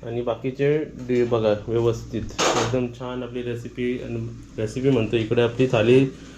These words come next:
रेडी झालेली आहे. तर इथे बघा कोलंबीचं स्टार्टर बनतं आहे आणि हे स्टार्टर पण, पण तुम्हाला पहिला ऑर्डर द्यावा लागेल की आम्हाला असं स्टार्टर पाहिजे. म्हणजे जेव्हा मी फिश आणायला जातो ना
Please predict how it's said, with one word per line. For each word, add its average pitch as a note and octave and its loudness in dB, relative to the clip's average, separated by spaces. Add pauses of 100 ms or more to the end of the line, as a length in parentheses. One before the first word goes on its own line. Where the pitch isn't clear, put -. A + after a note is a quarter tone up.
(220)
रेडी A#2+ 8
झालेली A#2 6
आहे. A2+ 4 (3250)
तर C3 2 (120)
इथे C#3+ 2
बघा C#3+ 4 (420)
कोलंबीचं C#3 4
स्टार्टर C#3 2
बनतं C3 2
आहे C3+ 4 (840)
आणि C3+ 6 (340)
हे C#3+ 6
स्टार्टर C#3+ 4
पण, D#3 4
पण D3+ 2
तुम्हाला D3 4
पहिला C3+ 4
ऑर्डर C3 6
द्यावा C3 4
लागेल B2 4
की C3 4
आम्हाला B2 4
असं B2 0
स्टार्टर B2 4
पाहिजे. A#2 4
म्हणजे A#2 2
जेव्हा B2+ 8
मी C3+ 4
फिश C3+ 2
आणायला B2+ 6
जातो C#3 6
ना B2 4